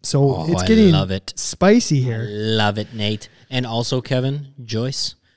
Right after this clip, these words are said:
Speaker 2: you know, we did, we also went generic. We didn't
Speaker 1: Yeah.
Speaker 2: go, like, you know,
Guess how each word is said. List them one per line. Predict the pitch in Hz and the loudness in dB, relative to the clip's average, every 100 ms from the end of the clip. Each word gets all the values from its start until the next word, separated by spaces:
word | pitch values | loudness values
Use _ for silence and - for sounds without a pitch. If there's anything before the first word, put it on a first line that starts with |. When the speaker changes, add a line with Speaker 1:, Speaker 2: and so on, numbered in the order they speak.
| _ _ | _ _
Speaker 2:
you | 113 | -8
know, | 120 110 | -8 -6
we | 107 110 | -6 -6
did, | 120 | -6
we | 117 110 | -6 -4
also | 113 110 | -4 -4
went | 107 101 90 | -8 -8 -10
generic. | - 104 98 92 80 - _ | -12 -12 -10 -12 -14 -18 _
We | 95 | -12
didn't | 92 113 | -10 -8
Speaker 1:
Yeah. | 101 | -8
Speaker 2:
go, | 92 90 | -8 -8
like, | 90 87 - - _ _ - - | -10 -14 -18 -20 _ _ -20 -18
you | 113 87 | -16 -14
know, | - | -16